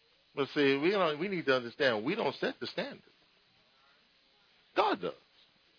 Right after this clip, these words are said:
Amen? You know, we have our own standards and all that, and I won't really dig into all that, but God knew exactly what he was doing. And he knew exactly who to choose to do it. Amen? And because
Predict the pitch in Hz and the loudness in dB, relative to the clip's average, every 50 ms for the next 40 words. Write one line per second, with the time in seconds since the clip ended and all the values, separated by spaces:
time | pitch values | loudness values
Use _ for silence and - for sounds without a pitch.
0 | _ _ _ _ _ _ _ _ _ _ _ _ _ _ _ _ _ _ _ - | _ _ _ _ _ _ _ _ _ _ _ _ _ _ _ _ _ _ _ -10
1 | 113 120 135 147 170 202 214 233 220 156 143 _ _ _ _ _ _ _ _ _ | -8 -6 -6 -6 -8 -8 -14 -18 -20 _ _ _ _ _ _ _ _ _ _ _
2 | _ _ _ _ _ _ _ _ _ - 123 123 117 113 113 127 160 180 170 160 | _ _ _ _ _ _ _ _ _ -6 -2 0 2 2 2 4 4 6 6 6
3 | 156 160 151 139 135 147 151 151 151 143 - - 151 151 147 143 143 139 143 143 | 8 8 8 8 8 8 8 6 4 2 -2 0 0 0 0 0 -2 -4 -6 -8
4 | 127 127 131 135 139 139 143 143 143 143 143 135 131 135 135 139 139 135 135 117 | -4 0 2 4 6 8 8 8 10 8 8 8 6 4 2 2 0 -2 -4 -8
5 | 107 120 123 135 131 123 120 107 120 135 131 139 127 127 135 127 127 127 123 120 | -12 -6 0 0 0 0 0 0 0 2 2 2 0 4 4 4 6 6 6 6
6 | 135 139 123 117 120 139 123 - - - - _ _ - 190 220 269 214 143 139 | 6 4 4 4 4 2 2 2 -2 -20 -20 _ _ 2 2 4 4 2 0 2
7 | 147 139 220 - - - 233 262 359 359 - - - 120 120 131 135 143 160 160 | 0 0 0 -2 -2 0 2 2 2 0 -4 -2 -2 -2 0 0 -2 -4 -4 -10
8 | 170 180 165 135 110 - - _ _ _ - - _ _ _ _ _ _ _ _ | -12 -14 -14 -12 -12 -12 -14 _ _ _ -20 -20 _ _ _ _ _ _ _ _
9 | - - - - - - _ _ _ - 135 139 143 160 170 165 147 123 110 - | -20 -20 -20 -20 -20 -20 _ _ _ -6 -4 -2 -2 -2 -2 0 0 -2 -2 -4
10 | - 107 165 190 - 170 156 - 147 147 143 143 156 160 156 151 _ _ - - | -2 4 6 6 6 6 0 -2 -2 -2 -2 0 0 -2 -2 -2 _ _ -14 -10
11 | - - - 262 269 160 147 139 156 160 - - - 185 151 147 175 107 85 80 | -8 -6 -2 -2 -2 -2 -4 -8 -12 -12 -14 -12 -14 -14 -6 -4 -4 -2 -2 -6
12 | - - - - - - - - - _ _ _ - - _ _ _ _ _ _ | -12 -14 -16 -16 -16 -18 -18 -20 -20 _ _ _ -20 -20 _ _ _ _ _ _
13 | _ - - - _ _ _ _ _ _ - - 127 127 135 147 156 165 185 185 | _ -20 -20 -20 _ _ _ _ _ _ -6 -2 -2 0 2 2 2 2 2 -2
14 | 185 202 190 160 143 143 135 127 139 139 - - - 180 185 185 190 165 | -6 -8 -4 0 2 2 2 4 2 0 0 2 2 4 6 6 4 2